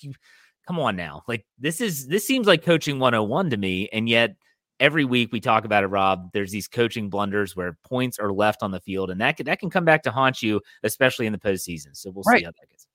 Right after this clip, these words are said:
Speaker 2: It's the little stuff like that that makes a difference, right? You don't get any points. It's, y-, like, that might, it might come down to that in a playoff game, just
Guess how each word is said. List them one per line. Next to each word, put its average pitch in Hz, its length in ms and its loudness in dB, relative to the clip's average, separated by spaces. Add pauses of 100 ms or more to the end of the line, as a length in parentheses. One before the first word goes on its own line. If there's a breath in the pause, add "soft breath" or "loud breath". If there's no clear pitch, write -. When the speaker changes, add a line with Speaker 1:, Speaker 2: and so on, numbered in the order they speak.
(140)
Speaker 2:
It's 185 200 6
the 190 100 12
little 185 440 12
stuff - 480 4
like 123 260 6
that 98 240 4
that 107 100 2
makes 131 300 2
a 143 80 4
difference, 113 520 2
right? 120 360 6
You 120 240 2
don't 160 160 8
get 156 160 6
any 160 160 4
points. 160 500 2
It's, - 160 -10 (100)
y-, 117 120 -20 (280)
like, 117 300 0 (160)
that 135 200 0
might, 175 200 6
it 165 80 0
might 196 220 6
come 247 120 4
down 247 200 8
to 262 80 6
that 160 160 8
in 131 60 0
a 131 40 0
playoff 208 380 6
game, 110 160 0
just - 180 -4